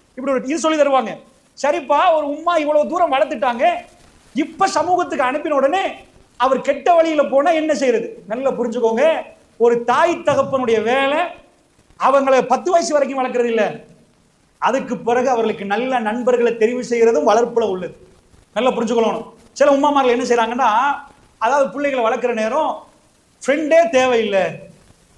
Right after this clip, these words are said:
ஃப்ரெண்டு இல்லாட்டி அவன் மனநோயாளி ஆயிருவான். உங்களுக்கு அப்படித்தான். எனக்குதா சாப்பாடு எவ்வளவு தேவையோ,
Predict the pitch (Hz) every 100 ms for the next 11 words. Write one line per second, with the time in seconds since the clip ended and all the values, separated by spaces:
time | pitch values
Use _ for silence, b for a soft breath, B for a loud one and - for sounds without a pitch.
0 | - 254 320 302 277 269 277 277 269 220
1 | 226 285 277 233 196 165 151 143 - -
2 | _ _ - 247 285 277 214 175 165 -
3 | _ _ 214 208 247 262 196 - - -
4 | 247 302 311 302 269 254 262 247 240 240
5 | 214 190 208 269 -